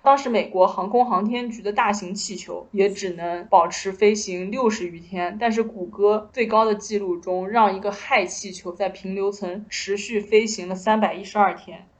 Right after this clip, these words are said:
也就差不多十一个月，快一年的样子了。而且他们还用人工智能技术帮助气球去确定自己的位置，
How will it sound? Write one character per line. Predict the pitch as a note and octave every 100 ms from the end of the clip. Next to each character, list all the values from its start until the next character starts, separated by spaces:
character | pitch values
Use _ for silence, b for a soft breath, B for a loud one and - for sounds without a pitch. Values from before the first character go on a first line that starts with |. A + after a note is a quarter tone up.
| -
也 | F3+
就 | G#3
差 | G#3 A#3
不 | G#3
多 | G#3+
十 | G#3+ - G3
一 |
个 | G#3+
月， | A3 G#3
快 | G3 A3+
一 | G#3+ G#3
年 | F3 E3
的 | G3+
样 | A3 F3+
子 | F3+
了。 | - _ -
而 |
且 | A3+
他 | G#3 A3
们 | G3
还 | F#3
用 | G#3
人 | F#3+ F3
工 | G3 A3 A3+
智 | A3+ A#3+
能 | F#3 E3 F#3
技 | G3+
术 | F#3 F#3 F3 F3+
帮 | G3+ G#3
助 | G#3+ G3+
气 | F#3 - A3
球 | - F3
去 | F3 G#3
确 | F#3+ C4 G#3
定 | A3 F#3+
自 | F#3
己 | F3+
的 | C#3+
位 | F#3+ G#3+ -
置， | - -